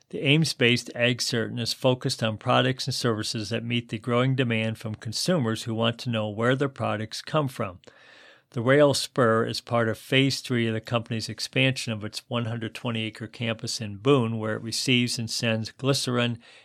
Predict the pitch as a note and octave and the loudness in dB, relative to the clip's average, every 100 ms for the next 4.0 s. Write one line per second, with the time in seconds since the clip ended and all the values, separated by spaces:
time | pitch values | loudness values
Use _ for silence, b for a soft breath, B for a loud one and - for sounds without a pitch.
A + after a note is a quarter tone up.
0 | B A2 G#2 C3 B2 A2+ A2 C3 B2 A#2 | B -12 -4 0 0 0 -2 2 2 2
1 | A2 - D3 C#3+ C#3+ C3 A2+ A2+ A2 A2 | -2 0 0 2 -2 -2 -2 -2 -4 -8
2 | G#2+ A#2 A#2 A#2 G#2+ G#2+ - B2+ A2 G#2+ | -6 0 0 0 -4 -6 0 0 0 -6
3 | - G#2+ G#2 G#2 G#2 B2+ A#2 G2+ F#2 | -4 -4 -2 -6 0 2 2 0 -8